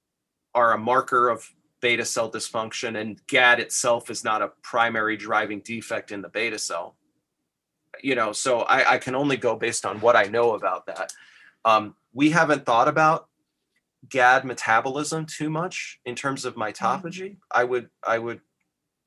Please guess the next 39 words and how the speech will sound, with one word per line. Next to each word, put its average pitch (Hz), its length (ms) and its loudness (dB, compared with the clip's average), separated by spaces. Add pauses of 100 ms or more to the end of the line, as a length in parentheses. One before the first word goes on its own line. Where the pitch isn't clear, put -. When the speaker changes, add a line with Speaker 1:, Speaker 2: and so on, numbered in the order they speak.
(120)
Speaker 1:
s-, - 320 -10 (280)
you 127 120 -8
know, 101 320 -4 (600)
Speaker 2:
Well, 240 120 6
you've 233 80 6
Speaker 1:
just 262 220 6
Speaker 2:
got 233 60 2
glutamate, 247 200 10
Speaker 1:
only 190 300 4
Speaker 2:
right? 196 260 6
That's 202 220 4
involved 185 340 4
with 175 140 -4
mitochondrial 170 1120 -2 (580)
Speaker 1:
Yeah. 160 500 8
Speaker 2:
metabolism. 196 540 8
Speaker 1:
Yeah, 202 140 8
yeah, - 0 -
yeah, 160 320 6 (180)
yeah. 151 320 4 (200)
Um, 139 480 6
but 160 140 6
I, 156 160 8
but 151 160 4
I, 151 360 6
I - 20 4
probably 165 520 4
would, 131 240 -2 (160)
would 123 180 -2
not 131 220 4
be 135 120 2
able 123 180 0
to 123 80 -4
give 120 240 -4
you 117 180 -4
any 117 200 -4
definitive 120 680 -4
knowledge 110 440 -2
of, 101 140 -10